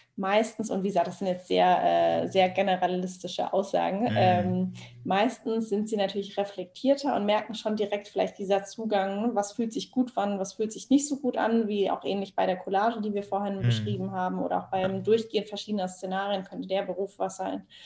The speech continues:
Speaker 1: ähm, könnte ich mir Selbstständigkeit oder angestellt sein oder was auch immer vorstellen. Ähm,
Speaker 2: Mhm.
Speaker 1: also, dass man da einfach eine gute Verbindung zum Gefühl hat, reflektierter auch ist.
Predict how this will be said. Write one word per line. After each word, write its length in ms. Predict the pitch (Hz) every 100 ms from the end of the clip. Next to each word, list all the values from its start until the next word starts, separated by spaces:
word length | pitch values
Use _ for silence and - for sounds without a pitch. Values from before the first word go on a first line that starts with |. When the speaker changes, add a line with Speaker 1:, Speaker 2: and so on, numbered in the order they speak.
| -
Speaker 1:
ähm, 200 | 185 185
könnte 200 | 180 202
ich 100 | 185
mir 100 | 190
Selbstständigkeit 580 | 190 202 - 180 - 180
oder 100 | 175
angestellt 400 | 185 190 185 180
sein 140 | 180 175
oder 120 | 175
was 120 | 185
auch 100 | -
immer 180 | 202 202
vorstellen. 540 | - 214 - 226 285 - - _
Ähm, 320 | - 190 196
Speaker 2:
Mhm. 40 | 190
Speaker 1:
also, 160 | 190
dass 160 | 185 185
man 100 | 190
da 80 | 185
einfach 280 | 185 196 196
eine 100 | 190
gute 720 | 208 214 180 180 170 165 - - - - -
Verbindung 420 | 208 208 220 208
zum 160 | 196
Gefühl 360 | 185 - 247 269
hat, 300 | 247 247 247
reflektierter 760 | 214 - 190 - 277 302 294
auch 300 | - 254 254
ist. 320 | - 277 -